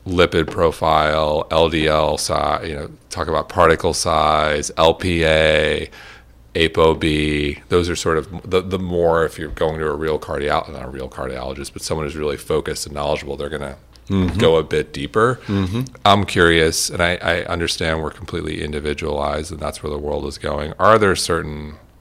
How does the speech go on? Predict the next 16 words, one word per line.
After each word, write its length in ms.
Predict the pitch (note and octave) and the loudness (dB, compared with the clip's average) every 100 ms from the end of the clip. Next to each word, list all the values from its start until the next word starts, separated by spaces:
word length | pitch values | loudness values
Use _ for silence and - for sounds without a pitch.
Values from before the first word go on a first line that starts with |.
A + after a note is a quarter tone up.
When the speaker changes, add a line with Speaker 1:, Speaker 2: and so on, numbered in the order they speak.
| - - - - - - - - - | -20 -20 -20 -20 -20 -20 -20 -20 -6
Speaker 1:
yeah, 320 | G2 - G#2+ | -4 0 0
I, 40 | G#2+ | 2
where 140 | G2+ | 2
I'm 60 | G2 | 4
going 220 | F#2 E2+ | 4 2
is 100 | D#2 | 0
someone, 340 | G2 E2+ E2+ | 0 -2 -4
someone 380 | - G2+ F2+ D#2+ | -2 0 2 0
listening, 420 | D#2+ - D#2+ D#2 | -2 -2 -4 -4
a 160 | E2+ - | -6 -6
cou-, 240 | - - | 0 0
couple 300 | - A2+ A2 | 2 4 4
things 400 | - F#2 F2 E2 | 2 2 0 0
they 100 | E2+ | -2
should 260 | D#2 F2 - | -2 -6 -10
probably 920 | - C3 B2 A2+ F#2+ F2+ E2+ D#2+ | -4 2 4 2 2 0 0 -2